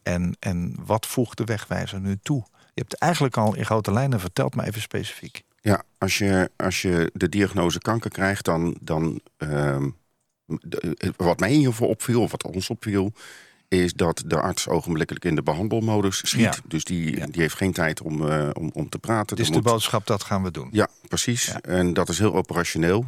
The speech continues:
Speaker 2: Eh, ik weet nog dat wij in de auto zaten en zeiden: "Het is net alsof we net een nieuwe auto hebben uitgekost,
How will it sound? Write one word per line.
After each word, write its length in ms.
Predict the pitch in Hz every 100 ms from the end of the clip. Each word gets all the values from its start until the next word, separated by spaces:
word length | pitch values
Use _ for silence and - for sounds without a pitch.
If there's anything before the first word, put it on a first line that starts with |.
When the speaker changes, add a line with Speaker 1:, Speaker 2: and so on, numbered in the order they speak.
| 113
Speaker 2:
Eh, 100 | 85 82
ik 140 | 87 85
weet 100 | 85
nog 100 | 78
dat 120 | 76
wij 160 | 85 78
in 60 |
de 60 | 71
auto 220 | 80 76
zaten 360 | 76 71 73 64
en 100 | 71
zeiden: 260 | 78 73
"Het 100 | 71
is 80 | 78
net 140 | 78
alsof 220 | 71 76 67
we 80 |
net 140 | 76 71
een 80 | 73
nieuwe 220 | 71 -
auto 260 | 127 -
hebben 220 | 104 95 -
uitgekost, 640 | 87 - - 95 -